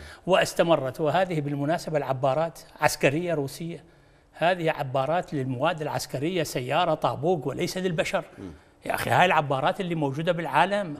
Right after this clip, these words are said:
Speaker 1: أكو مكان تقعد به الناس وأكو مواد لحماية المواطن.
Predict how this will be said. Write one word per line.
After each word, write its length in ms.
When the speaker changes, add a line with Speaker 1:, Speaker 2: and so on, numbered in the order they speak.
Speaker 1:
أكو 220
مكان 480
تقعد 380
به 80
الناس 400
وأكو 380
مواد 540
لحماية 720
المواطن. 640